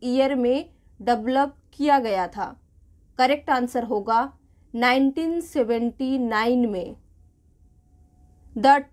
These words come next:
term oops stands for, oops का फुल फॉर्म क्या होता है? करेक्ट आंसर हम आपको सीधे बताते हैं,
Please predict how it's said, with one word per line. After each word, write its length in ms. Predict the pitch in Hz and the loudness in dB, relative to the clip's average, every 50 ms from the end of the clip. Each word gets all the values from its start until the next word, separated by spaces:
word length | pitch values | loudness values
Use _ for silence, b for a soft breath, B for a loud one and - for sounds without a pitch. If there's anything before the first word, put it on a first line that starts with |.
| - | -4
term 160 | 339 359 370 403 403 - - _ _ 294 | -2 -2 -2 -2 -6 -8 -12 _ _ -8
oops 400 | 320 349 349 - - - - - - - 262 | -6 -6 -8 -8 -14 -18 -16 -16 -10 -8 -8
stands 760 | 262 - - - 277 247 247 247 254 254 269 254 - - - - - | -8 -8 -8 -4 0 0 2 2 2 0 0 -2 -6 -10 -12 -8 -6
for, 200 | 208 185 170 - - - _ - - - - _ - 294 | -4 -4 -4 -6 -8 -14 _ -20 -20 -20 -20 _ -10 -10
oops 340 | 320 311 - - - - | -10 -10 -12 -18 -20 -20
का 280 | - - 277 277 277 285 | -6 0 2 2 2 2
फुल 320 | 277 - - 254 247 240 | 0 -2 -4 -4 -4 -4
फॉर्म 320 | 233 - 277 269 262 269 269 | -4 -4 -4 -2 -2 -2 -4
क्या 260 | - - 254 233 220 | -4 -2 -2 0 0
होता 380 | 220 208 214 202 202 - 254 196 | 0 -2 -4 -8 -6 -6 -6 -6
है? 240 | 190 214 - - - _ _ _ _ _ _ _ _ _ _ _ _ - | -6 -8 -12 -16 -16 _ _ _ _ _ _ _ _ _ _ _ _ 2
करेक्ट 320 | 247 262 285 277 - 320 | 2 2 2 2 0 0
आंसर 360 | 285 269 269 269 - 302 285 | 0 0 0 -2 -4 -4 -6
हम 220 | 254 262 254 247 233 | -4 -4 -2 -2 0
आपको 340 | 226 226 - - 269 269 | -2 -2 -4 -4 -4 -4
सीधे 440 | 277 - - 247 233 214 196 277 240 | -4 -4 -6 -8 -6 -4 0 0 0
बताते 500 | 220 240 233 - 240 226 - - 240 233 | 2 0 0 0 0 0 0 0 -4 -4
हैं, 240 | 233 262 294 349 - | -2 -4 -6 -6 -8